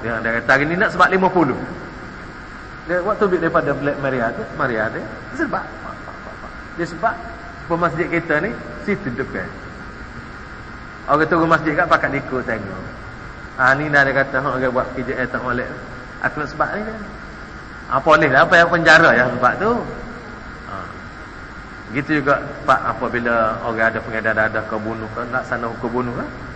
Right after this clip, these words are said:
Dia buat, buat tubik depan masjid gini. Tapi hari Jumaat. Dan siapa kena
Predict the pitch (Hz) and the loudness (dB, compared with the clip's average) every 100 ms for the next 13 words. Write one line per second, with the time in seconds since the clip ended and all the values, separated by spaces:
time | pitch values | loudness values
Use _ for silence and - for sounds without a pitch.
0 | - - 214 294 302 - - 254 269 302 | -14 -10 -2 -2 -2 -8 -6 -4 -2 -2
1 | 311 - - - - - - - 226 - | -2 -6 -12 -14 -14 -14 -14 -10 -8 -4
2 | 233 226 196 220 - 330 175 127 - - | 0 0 0 -4 0 0 0 -4 -10 -12
3 | - - - - 139 139 160 156 120 123 | -14 -14 -14 -2 -2 2 2 2 -2 -6
4 | - - - - - - - - - - | -10 -12 -14 -14 -14 -14 -14 -14 -14 -14
5 | - - - - - - - - - - | -14 -14 -14 -14 -14 -14 -14 -12 -12 -2
6 | 196 233 233 226 185 | 2 4 6 6 6